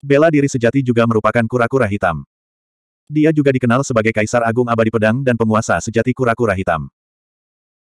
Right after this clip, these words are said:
Saat itu, di antara lima elemen pohon iblis Dao Ekstrim, terdapat roh kura-kura hitam.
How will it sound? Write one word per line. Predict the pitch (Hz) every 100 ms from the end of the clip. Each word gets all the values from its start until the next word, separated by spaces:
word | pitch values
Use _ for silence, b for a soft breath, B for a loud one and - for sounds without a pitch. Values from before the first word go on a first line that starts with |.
| _ -
Saat | - 139
itu, | 147 110 117 175 _ -
di | 143 131
antara | 131 135
lima | 139 120
elemen | 107 107 110
pohon | 110 113
iblis | 110 113 113
Dao | 120 117
Ekstrim, | - 123 98 80 _ -
terdapat | 131 117 127 135
roh | 120
kura-kura | - 117 110 110 87
hitam. | 95 87 73